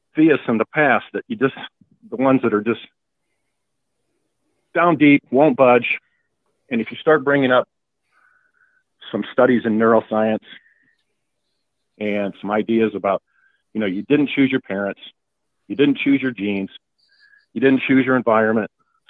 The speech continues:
schooling you went to, the state you were born in, the country, on and on and on. And a lot of times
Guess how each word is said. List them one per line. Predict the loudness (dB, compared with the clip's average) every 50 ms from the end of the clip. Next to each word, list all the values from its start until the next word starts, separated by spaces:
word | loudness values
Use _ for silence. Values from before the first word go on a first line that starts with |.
| -20 -8
schooling | -2 2 2 4 4 2 2
you | 0 0
went | 0 -2 -4 _ -2
to, | 0 2 2 2
the | 0 -4 -6
state | -4 -2 -2 -2 -2
you | -4
were | -4 -4
born | -4 -4 -4 -4 -2 -4
in, | -4 -4 -6
the | -8
country, | -8 -6 -4 -4 -4 -4 -2 -2 -2 -2 -4 _ _ _ _ _ _ _ -2
on | 0 2 2
and | 2 4
on | 4 2 2
and | 2 2
on. | 0 0 -2 -4 -8 _ _ -14 -14 -14 -16 -18 _ _ _ _ _ _ _ _ _ _ _ _ _
And | -6 -4
a | 0
lot | 2 2 2 2
of | 2
times | 0 0 0 0